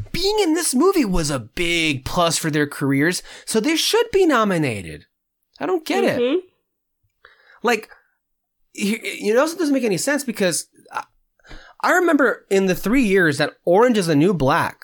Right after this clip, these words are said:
Speaker 1: won for Best Ensemble in a Comedy Series or Drama Series, um,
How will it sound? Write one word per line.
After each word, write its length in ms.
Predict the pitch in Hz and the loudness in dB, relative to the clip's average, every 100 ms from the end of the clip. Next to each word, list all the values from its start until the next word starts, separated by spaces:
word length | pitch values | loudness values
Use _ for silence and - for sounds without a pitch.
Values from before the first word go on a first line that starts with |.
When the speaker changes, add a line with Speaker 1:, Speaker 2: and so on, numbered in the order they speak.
| - - | -18 -8
Speaker 1:
won 500 | 139 156 180 147 139 | 0 2 4 2 0
for 260 | - 147 | 0 0
Best 400 | 139 143 151 - | 2 0 0 -2
Ensemble 680 | 160 147 143 143 139 135 139 | -2 0 0 0 0 0 0
in 80 | 131 | -2
a 60 | |
Comedy 420 | 123 156 165 156 131 | -2 0 0 0 -2
Series 320 | - 120 110 | -2 -4 -2
or 100 | 131 | -4
Drama 300 | 127 156 156 | 0 0 0
Series, 420 | - 123 113 107 - - _ _ _ | -2 -2 -4 -8 -14 -20 _ _ _
um, 480 | 143 143 135 127 127 | -2 0 2 0 -4